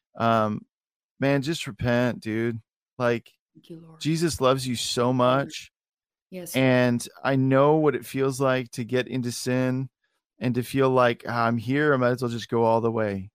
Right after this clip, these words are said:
Speaker 1: Stop. Stop.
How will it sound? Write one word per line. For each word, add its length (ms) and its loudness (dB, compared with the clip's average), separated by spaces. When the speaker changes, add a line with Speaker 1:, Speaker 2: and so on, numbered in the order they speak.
Speaker 1:
Stop. 580 -2
Stop. 640 0